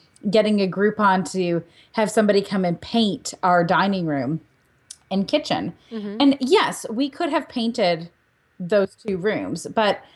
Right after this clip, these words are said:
Speaker 1: for a hundred dollars, I came home from work and that project was done. And it would have taken me an entire Saturday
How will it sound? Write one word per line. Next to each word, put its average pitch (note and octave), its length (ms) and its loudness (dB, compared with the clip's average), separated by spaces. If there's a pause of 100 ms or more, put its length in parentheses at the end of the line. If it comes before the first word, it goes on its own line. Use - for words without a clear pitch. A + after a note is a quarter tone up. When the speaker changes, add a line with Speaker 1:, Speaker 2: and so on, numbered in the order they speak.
(140)
Speaker 1:
for A3 360 6
a G3+ 140 2
hundred C4 420 2
dollars, G3 920 2 (200)
I B3+ 120 2
came C4+ 200 -2
home A3+ 160 -2
from G#3 200 -4
work A#3+ 280 4
and A3 120 -4
that - 120 -4
project F#3 300 -6
was F3+ 180 -6
done. E3+ 400 0
And G#3+ 180 -2
it A#3+ 100 -2
would A#3+ 100 2
have G#3+ 100 -4
taken G#3 320 -4
me G3 180 -4
an F#3 100 -2
entire F#3 400 0
Saturday F3 840 2